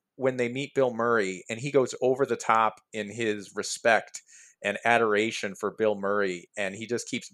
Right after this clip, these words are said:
gushing. And I'm just thinking, like, these guys were in Kingpin together, and I just wonder, like, if they, like, got along and they were having all these laughs, and then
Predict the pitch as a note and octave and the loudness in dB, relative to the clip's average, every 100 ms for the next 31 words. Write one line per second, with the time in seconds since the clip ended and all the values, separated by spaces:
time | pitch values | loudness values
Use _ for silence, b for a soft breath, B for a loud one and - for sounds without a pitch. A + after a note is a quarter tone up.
0 | _ C#3 B2 B2 - F#2 E2+ - b b | _ 6 6 6 -2 -6 -6 -20 b b
1 | b - B2+ C3+ C#3+ E3 - C#3 - G#2 | b 0 4 4 2 -4 0 -2 -2 -6
2 | G2+ G#2 G2 - F#3 E3 D#3 C#3+ C3 B2+ | -2 -2 -2 -12 -2 4 4 2 0 2
3 | A#2+ A#2 - A#2+ A2+ A2 G#2 G2+ - _ | 2 -2 -2 -2 -2 -4 -12 -16 -18 _
4 | _ - C#3+ D#3 D#3 A#2+ G2+ F#2+ G2 G2 | _ -4 -4 -4 -4 -4 -4 -6 -2 0
5 | F#2 G2 F#2+ F#2+ B2 A#2 A#2+ D#3+ - A#2+ | 2 0 -2 -4 -4 -2 0 -2 -4 0
6 | B2+ B2 G#2+ G#2 G#2 G2 - _ b b | 2 4 2 4 2 0 -6 _ b b
7 | b b _ B2 - B2 A#2+ A#2 A2 A#2 | b b _ -6 0 2 4 4 4 4
8 | B2 A#2 A2 A#2+ B2+ B2 A2 A2 A2 B2+ | 6 6 6 6 4 2 0 2 2 4
9 | A#2 A#2+ A2+ A#2 A2+ G#2 G#2 G#2 A#2 B2 | 4 2 2 2 0 -6 2 4 6 4
10 | - - - G#2+ G#2+ G#2+ G#2 G2+ G2 | 0 -14 -6 -4 0 2 2 -4 -12